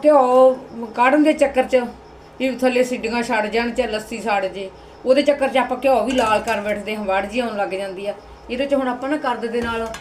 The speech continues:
ਕਰਦ ਦੇ ਨਾਲ ਇੱਕ ਪੀਸ ਕੱਟਦੇ ਹਾਂ,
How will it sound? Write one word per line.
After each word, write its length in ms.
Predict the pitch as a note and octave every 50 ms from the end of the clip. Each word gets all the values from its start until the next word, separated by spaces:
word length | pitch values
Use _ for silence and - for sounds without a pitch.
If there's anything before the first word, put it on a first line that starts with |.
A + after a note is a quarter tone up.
| - - - - - - - - - - - - - - - - - - - - - - - - - - - - - - - - - - - - - - - - - - - - - - - - - - - - - - - - - - - - - - - - - -
ਕਰਦ 160 | A3+ A3 G#3
ਦੇ 80 | A#3
ਨਾਲ 220 | A#3+ A#3+ A#3 A#3 A#3
ਇੱਕ 120 | A#3 A#3+
ਪੀਸ 260 | A3+ - A#3+ A3+ A3
ਕੱਟਦੇ 420 | - A#3 G#3 G3 F#3+ E3+ F#3 G3
ਹਾਂ, 60 | G3